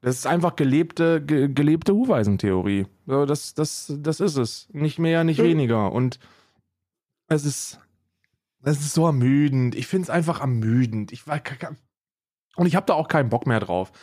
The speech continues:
Speaker 1: Man sollte, man sollte es wirklich so tun, wenn man, wenn man, wenn man linke, progressive Takes vertreten möchte, dann ist man fast dazu gezwungen, es so zu machen wie Rezo und Co.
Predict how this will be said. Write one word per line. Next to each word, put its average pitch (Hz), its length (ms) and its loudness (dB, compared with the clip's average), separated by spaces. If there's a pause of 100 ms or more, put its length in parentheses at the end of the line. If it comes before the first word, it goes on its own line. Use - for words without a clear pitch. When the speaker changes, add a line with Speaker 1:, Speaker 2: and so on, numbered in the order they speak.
(560)
Speaker 1:
Man 151 220 0
sollte, 202 580 2
man 143 160 2
sollte 170 320 2
es 127 280 -2
wirklich 170 340 -2
so 156 180 0
tun, 165 380 0
wenn 131 100 2
man, 123 240 0
wenn 123 120 0
man, 117 240 0
wenn 110 80 0
man 110 160 0
linke, 143 280 0
progressive 123 800 0
Takes 135 280 0
vertreten 135 460 -2
möchte, 120 380 0 (400)
dann 120 300 0
ist 170 200 -2
man 151 180 0
fast - 340 -2
dazu 151 240 -2
gezwungen, 147 560 0 (320)
es 131 200 -2
so 143 140 2
zu 139 180 -2
machen 123 320 0
wie 113 80 2
Rezo 113 380 2
und 92 180 -6
Co. 101 380 -4